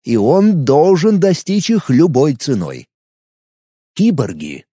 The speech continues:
как я сразу обозвал живущих здесь людей, воровали отключенных роботов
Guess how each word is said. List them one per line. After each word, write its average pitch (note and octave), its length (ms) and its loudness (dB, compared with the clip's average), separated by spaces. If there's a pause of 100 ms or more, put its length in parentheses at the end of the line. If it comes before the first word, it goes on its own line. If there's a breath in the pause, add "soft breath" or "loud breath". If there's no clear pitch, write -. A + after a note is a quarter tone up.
(160)
как G2 180 -10
я G2+ 120 -4
сразу A#2 400 -6
обозвал A#2 480 -2
живущих D3+ 500 -2
здесь B2+ 280 -4
людей, G#2+ 480 -8 (260)
воровали G3 640 2
отключенных C3 680 0
роботов G3 580 0